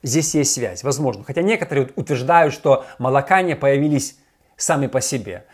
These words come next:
Ну, я думаю, что они связаны с квакерами. Следующее, смотрите. Кто из вас читал книжку, э, Демоса Шакирияна "Самые счастливые люди на земле"? Помните там историю, когда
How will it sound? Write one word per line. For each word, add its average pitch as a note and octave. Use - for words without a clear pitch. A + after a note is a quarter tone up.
Ну, E3+
я D#3+
думаю, F3
что -
они C#3
связаны B2
с -
квакерами. A2+
Следующее, G#3+
смотрите. D#3
Кто -
из B3
вас G#3+
читал F3+
книжку, F3+
э, C3+
Демоса E3
Шакирияна D#3
"Самые F#3+
счастливые E3
люди D3+
на C#3+
земле"? A#2+
Помните A3
там D#3
историю, D#3+
когда D3